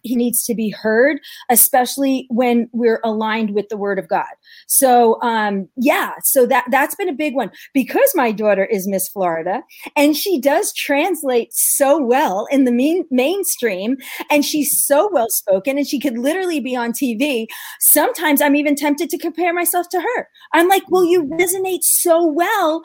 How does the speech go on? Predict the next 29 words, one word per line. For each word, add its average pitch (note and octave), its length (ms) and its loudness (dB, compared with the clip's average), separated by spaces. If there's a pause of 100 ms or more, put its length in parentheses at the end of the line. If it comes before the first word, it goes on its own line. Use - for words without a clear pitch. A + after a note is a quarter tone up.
(240)
You G4 140 6
could G#4 180 0
be E4+ 160 2
like E4 180 0
a D4+ 60 4
Tampa D4+ 400 -2
news E4 400 2
anchor," C4 340 -2
which C4 200 -6
is, B3 100 -4
like, C#4 280 0
kind D#4 280 0
of D4 60 -2
what C#4+ 160 2
she D4 120 -4
wants C#4+ 280 -2
to D#4 80 -4
do. F4+ 120 0
And E4 120 0
I'm D4+ 40 0
like, A#3+ 140 -2
"Oh C4+ 80 -2
my A3+ 140 -4
gosh, B3 240 -10
I - 80 -12
could A3 140 -8
never G#3 200 -4
do B3+ 200 -2
that." F3+ 160 0